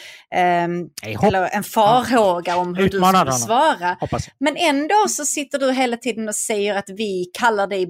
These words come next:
Speaker 1: boomer eller tillskriver dig det när ingen av oss har gett uttryck för det. Och jag känner att det är lite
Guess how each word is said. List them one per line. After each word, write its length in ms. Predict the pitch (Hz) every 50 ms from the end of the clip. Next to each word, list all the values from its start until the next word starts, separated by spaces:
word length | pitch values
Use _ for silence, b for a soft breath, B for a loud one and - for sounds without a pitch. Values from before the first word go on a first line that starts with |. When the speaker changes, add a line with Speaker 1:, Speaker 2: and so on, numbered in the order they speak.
| -
Speaker 1:
boomer 580 | - 254 233 185 180 190 190 214 277 330 320 285
eller 140 | 240 220 220
tillskriver 720 | 220 - 247 220 220 226 - - - 196 190 180 190 214
dig 260 | 208 277 466 427 359 240
det 240 | 269 180 175 180 196
när 160 | 202 208 202 175
ingen 280 | 240 226 202 196 202 214
av 100 | 196 185
oss 140 | 196 - -
har 60 | 190
gett 180 | 180 185 185 -
uttryck 440 | 202 226 233 - - 185 180 -
för 120 | - - 285
det. 300 | 285 196 131 - 190 196 -
Och 80 | 220
jag 100 | 233 240
känner 200 | 233 262 233 233
att 80 | 240 -
det 180 | 208 180 175
är 40 | 202
lite 840 | 277 392 427 - _ - 226 220 208 202 202 196 196 196 202 202 220